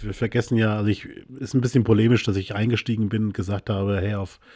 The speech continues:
Trailer D X, ähm, was mal die Entwicklerkonferenz war, haben wir gar nichts Entwicklermäßiges gesehen,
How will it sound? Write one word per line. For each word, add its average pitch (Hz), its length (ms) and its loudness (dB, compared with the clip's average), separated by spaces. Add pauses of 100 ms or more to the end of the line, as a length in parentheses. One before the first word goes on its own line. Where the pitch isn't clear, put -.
(400)
Trailer 120 240 4
D 107 180 -2
X, - 540 -8
ähm, 101 400 2
was 104 160 -2
mal 110 80 -2
die 107 100 0
Entwicklerkonferenz 107 960 0
war, 110 120 -4
haben 104 120 -4
wir 101 80 -4
gar 98 200 -2
nichts 113 200 -2
Entwicklermäßiges 98 920 -4
gesehen, 98 440 -4